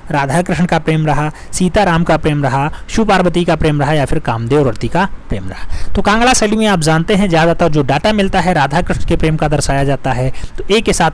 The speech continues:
आंसर्स लगाना होगा, A is the right answer। प्रिय वसु क्या रहा है? प्रिय विषय रहा है राधा और कृष्ण का प्रेम। तो बी के साथ आंसर्स लगाना पड़ेगा, नहीं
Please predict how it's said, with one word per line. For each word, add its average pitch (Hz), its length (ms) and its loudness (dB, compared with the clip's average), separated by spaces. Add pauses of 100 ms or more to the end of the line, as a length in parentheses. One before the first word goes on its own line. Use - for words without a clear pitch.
आंसर्स 139 380 0
लगाना 135 220 0
होगा, 127 380 0 (300)
A 202 60 4
is 170 200 2
the 120 140 -2
right 135 340 -2
answer। 104 240 -6
प्रिय 160 240 0
वसु 165 240 0
क्या 160 200 0
रहा 156 180 2
है? 185 160 2
प्रिय 147 280 -2
विषय 185 340 2 (260)
रहा 135 240 0
है 185 140 0
राधा 131 300 -2
और 151 160 2
कृष्ण 143 300 -4
का 202 240 0 (220)
प्रेम। 117 180 -2 (300)
तो 120 60 -2
बी 156 160 0
के 190 120 0
साथ 151 280 -2
आंसर्स - 380 -2
लगाना 123 300 -2
पड़ेगा, 151 340 0
नहीं 185 300 2